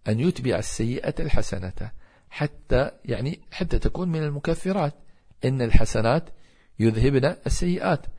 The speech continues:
فكما أن التوبة النصوح تمحو السيئة، فهناك صور كثيرة جاءت في الكتاب والسنة أنها تكفر السيئات، كالصلوات الخمس، والعفو عن الناس، وتفريج الكربات والمصائب وغيرها التي جاءت في النصوص.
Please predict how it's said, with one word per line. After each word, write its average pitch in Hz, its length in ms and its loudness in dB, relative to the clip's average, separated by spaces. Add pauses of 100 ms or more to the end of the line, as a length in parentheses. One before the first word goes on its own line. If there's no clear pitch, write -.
(380)
فكما 147 420 0
أن 120 140 -4
التوبة 120 380 0
النصوح 110 600 -4
تمحو 123 240 -4
السيئة، 113 520 -2 (380)
فهناك 104 400 0
صور 151 320 2
كثيرة 123 440 0
جاءت 123 360 2
في 131 80 -10
الكتاب 123 360 2
والسنة 147 460 -2 (520)
أنها 131 260 0
تكفر 160 460 -2
السيئات، 143 640 -4 (500)
كالصلوات 127 600 2
الخمس، 117 500 -4
والعفو 117 400 -2
عن 117 160 -2
الناس، 117 520 -2 (480)
وتفريج 110 760 0 (300)
الكربات 117 720 2
والمصائب 104 640 -2
وغيرها 127 600 -2 (540)
التي 110 280 0
جاءت 120 380 0
في - 280 -6
النصوص. 101 540 -4